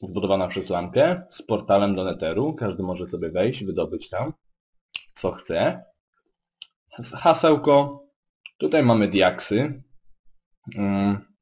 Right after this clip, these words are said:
Tutaj nie wiem, co jest. To jest chyba najnowszy wipeout, albo z tej strony. To coś. Nie wiem, no ale mniejsza z tym. Ten domek, y, to jest wejście do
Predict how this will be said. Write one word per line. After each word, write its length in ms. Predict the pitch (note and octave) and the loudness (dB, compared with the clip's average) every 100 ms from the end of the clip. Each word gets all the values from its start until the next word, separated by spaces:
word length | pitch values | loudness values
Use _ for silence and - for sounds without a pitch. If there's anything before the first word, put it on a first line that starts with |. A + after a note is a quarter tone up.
| _ _ _ _ _ _ | _ _ _ _ _ _
Tutaj 260 | C3+ D#3 D3+ | 2 4 6
nie 80 | |
wiem, 200 | C3+ G#2+ | 6 4
co 80 | G#2 | 4
jest. 240 | G#2+ C#3 - | 2 2 0
To 60 | |
jest 140 | A#2+ - | 0 2
chyba 240 | A#2 A2+ | 4 4
najnowszy 440 | A2 A2 G#2+ - | 4 2 0 0
wipeout, 680 | G#2 G2 - A2 B2+ D3 - | 2 2 2 4 4 2 -4
albo 380 | F2+ F#2+ F#2 F#2+ | -4 -2 0 -4
z 120 | - | -4
tej 180 | - F#2 | -4 -4
strony. 440 | - F#2 F#2 C#3 C#3 _ _ _ _ _ _ _ _ _ _ | -4 -4 -2 -2 -4 _ _ _ _ _ _ _ _ _ _
To 440 | - G2+ G2 A#2+ B2 | 4 8 8 6 2
coś. 460 | F#2+ G#2+ - - - | 2 4 2 -8 -2
Nie 180 | D3+ G#2+ | 4 4
wiem, 180 | E2+ G#2 | 4 4
no 100 | D3+ | 6
ale 120 | D#3+ | 6
mniejsza 340 | C#3+ A#2+ A#2 | 4 2 0
z 100 | G2+ | -4
tym. 280 | G2 F2+ F2+ _ _ _ _ _ _ _ _ - - - | -4 -6 -8 _ _ _ _ _ _ _ _ -20 -14 2
Ten 460 | C#3 C#3 C3+ A#2 | 6 6 6 4
domek, 680 | G#2 A2+ G2 F#2+ A#2+ - - _ _ _ _ _ - - | 6 6 6 4 2 -4 -18 _ _ _ _ _ -16 -4
y, 100 | G#2 | -2
to 160 | C3 C#3 | 2 2
jest 140 | A2 | 4
wejście 360 | G#2+ G#2+ A#2 G#2 | 4 2 2 0
do 380 | F#2+ F2+ F2+ | 4 2 2